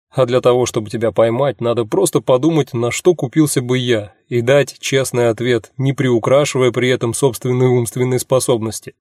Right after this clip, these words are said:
да на любую дурацкую погремушку, с которой можно увлечённо играть.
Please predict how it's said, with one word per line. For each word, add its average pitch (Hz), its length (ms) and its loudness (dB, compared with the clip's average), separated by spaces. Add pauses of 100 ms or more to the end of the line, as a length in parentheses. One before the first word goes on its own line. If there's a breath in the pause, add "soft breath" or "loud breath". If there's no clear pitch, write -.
да 131 160 2
на 123 80 0
любую 139 500 -2
дурацкую 147 640 -2
погремушку, 131 840 0 (180)
с - 80 -20
которой 135 340 2
можно 131 300 2
увлечённо 120 640 0
играть. 113 340 -4